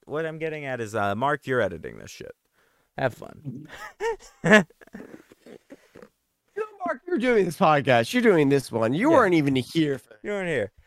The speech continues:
Speaker 1: The one where we have no cameras, and I'm just gonna have to, uh, d-, uh, do a render of so-, something on screen.
Speaker 2: Wait, are, are ca-, are our cameras not capturing?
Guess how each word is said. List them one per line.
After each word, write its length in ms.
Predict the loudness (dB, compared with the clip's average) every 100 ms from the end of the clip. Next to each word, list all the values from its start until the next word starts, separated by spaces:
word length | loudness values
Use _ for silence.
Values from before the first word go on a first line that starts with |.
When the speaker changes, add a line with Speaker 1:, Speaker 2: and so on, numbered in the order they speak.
| _ -8
Speaker 1:
The 60 |
one 100 | -4
where 140 | -2 0
we 80 |
have 180 | 0 0
no 200 | 0 -2
cameras, 560 | 0 -2 -2 -4 -6 -6
and 120 | -6
I'm 200 | -6 -6
just 180 | -8 -8
gonna 120 | -6
have 280 | -4 -6 -8
to, 240 | -8 -6 -8 _
uh, 120 | -10
d-, 160 | -10 -12 -12 -16
uh, 120 | -16 -16
do 160 | -10 -8
a 80 | -8
render 640 | -10 -14 -12 -10 -8 -8
of 100 | -12
so-, 240 | -16 -16 -16
something 540 | -16 -14 -12 -12 -10 -10
on 160 | -12
screen. 300 | -10 -8 -2
Speaker 2:
Wait, 100 | 2
are, 280 | 4 4 2 -2
are 80 | -4
ca-, 160 | -4 0
are 160 | 2 2
our 80 | 0
cameras 340 | 0 0 0
not 160 | -2 -2
capturing? 500 | -4 -2 -4 -4